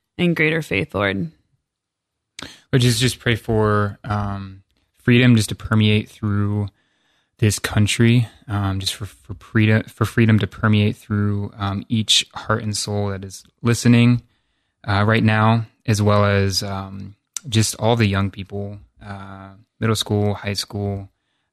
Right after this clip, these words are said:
Speaker 2: uh, just for, for, for an increase of freedom, just that they can think clear, um, that they can think, uh, peacefully, um, that they can think, uh,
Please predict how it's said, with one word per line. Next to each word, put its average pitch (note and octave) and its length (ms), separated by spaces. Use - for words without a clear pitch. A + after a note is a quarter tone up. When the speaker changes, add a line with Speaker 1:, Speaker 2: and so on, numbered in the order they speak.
Speaker 2:
uh, F#2 240
just G2+ 220
for, C3 120
for, - 300
for - 440
an G#2+ 60
increase G#2+ 400
of - 80
freedom, F#2+ 600
just - 140
that G#2 160
they G#2+ 80
can G2 160
think - 400
clear, G#2+ 560
um, F#2+ 420
that F#2+ 160
they G2+ 100
can G2+ 160
think, G2+ 480
uh, G2 320
peacefully, A2 880
um, F#2+ 640
that G#2 160
they G2+ 100
can G2 160
think, G2+ 480
uh, F#2 440